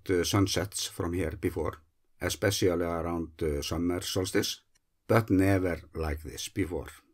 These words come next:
And this was my first real encounter with this new volcano, an event that, uh, still leaves us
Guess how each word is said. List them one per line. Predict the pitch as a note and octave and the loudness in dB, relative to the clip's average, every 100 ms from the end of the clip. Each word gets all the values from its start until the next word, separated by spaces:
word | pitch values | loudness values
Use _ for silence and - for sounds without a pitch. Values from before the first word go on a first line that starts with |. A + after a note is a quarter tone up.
| _ _ _ _ F2+ | _ _ _ _ -4
And | F2+ F2 | -2 -2
this | F2 A#2 - G#2 | 2 2 4 2
was | G#2+ G#2+ F2+ | 2 2 2
my | F#2 E2+ | 0 -2
first | D#2 C#3 E3 - - - F2 G2+ | -2 -2 -2 -4 -8 -6 0 4
real | A2 A2 | 4 4
encounter | F#2 F2 G2+ F#2 G2+ F#2 | 0 -2 0 0 0 -2
with | E2+ D#2 | -4 -4
this | D2+ G2+ | 0 4
new | G#2+ | 4
volcano, | F2+ F2+ - F#2 F2 E2+ - _ _ _ _ E2 | 4 0 0 0 0 -4 -8 _ _ _ _ -4
an | E2 | -2
event | D#2 F2+ A#2+ A#2 - - | -2 2 2 0 -6 -6
that, | F#2 F2 - - | -2 -2 -4 -4
uh, | D#2+ | -2
still | D2+ - D3+ | 0 4 4
leaves | C#3 A2+ - | 6 2 2
us | A2 - | 0 -2